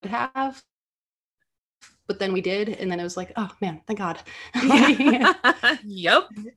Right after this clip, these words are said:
Speaker 2: Um, I think
Speaker 1: Everybody
Speaker 2: we
Speaker 1: on there is so nice and just so supportive. Like, it, it's
Speaker 2: Yeah.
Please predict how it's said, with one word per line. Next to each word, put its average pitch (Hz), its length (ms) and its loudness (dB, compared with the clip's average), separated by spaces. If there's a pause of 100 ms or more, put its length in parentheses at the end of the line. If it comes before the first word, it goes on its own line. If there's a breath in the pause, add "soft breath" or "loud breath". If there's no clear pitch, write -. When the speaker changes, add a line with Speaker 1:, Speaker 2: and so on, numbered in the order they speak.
(680 loud breath)
Speaker 2:
Um, 190 360 4
I - 20 -10
think - 40 -4
Speaker 1:
Everybody 277 320 6
Speaker 2:
we 254 40 6
Speaker 1:
on 233 100 6
there 214 140 6
is 190 120 -4
so 220 260 0
nice 170 360 -2
and 170 80 -4
just 160 240 -6
so 160 440 -2 (1000 soft breath)
supportive. - 800 -4
Like, 180 180 -8
it, 185 260 -8
it's 202 200 -8
Speaker 2:
Yeah. 139 240 -8